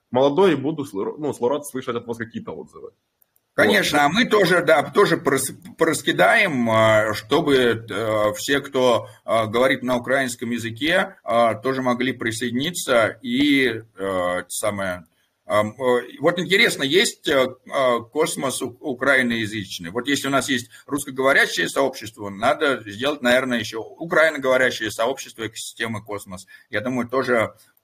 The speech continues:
Speaker 2: а, много людей, э, там можно будет собрать.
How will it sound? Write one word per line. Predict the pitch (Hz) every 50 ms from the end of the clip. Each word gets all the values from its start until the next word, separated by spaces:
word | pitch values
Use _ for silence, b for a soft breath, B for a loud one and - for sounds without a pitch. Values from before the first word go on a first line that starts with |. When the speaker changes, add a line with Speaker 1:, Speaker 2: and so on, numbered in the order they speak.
| -
Speaker 2:
а, | 127 127 120 117 113 107
много | 104 104 110 120 131 139 139 143
людей, | 131 120 117 104 117 123 127 123 120 113 110 110 110 -
э, | 110 104 101 98 98 95 92 90 82 -
там | - 117 113
можно | 120 131 127 127 117
будет | 110 117 127 120 -
собрать. | - 101 92 95 98 98 95 - -